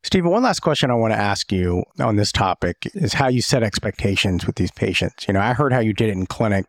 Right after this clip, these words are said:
but just to share with the listeners, I mean, these patients that you're primarily trying to treat their pain,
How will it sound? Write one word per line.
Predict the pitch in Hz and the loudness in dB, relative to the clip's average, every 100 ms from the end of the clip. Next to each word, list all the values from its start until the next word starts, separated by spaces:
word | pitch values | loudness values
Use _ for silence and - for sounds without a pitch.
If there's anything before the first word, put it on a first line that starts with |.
| - | -2
but | 101 92 - | 0 0 -2
just | 139 - | -4 0
to | |
share | 131 143 123 | 0 2 2
with | 113 104 | 2 0
the | 101 | 0
listeners, | 104 - 113 98 92 | 0 2 2 2 2
I | |
mean, | 98 98 98 | 2 0 0
these | - 117 | -2 0
patients | - 139 131 113 - | 0 0 2 0 0
that | 113 | 0
you're | 110 107 | 2 -2
primarily | - 147 135 123 | -2 0 2 0
trying | - 120 | 0 0
to | 101 | 2
treat | - - | 0 0
their | 92 | -2
pain, | - 104 101 | 0 0 0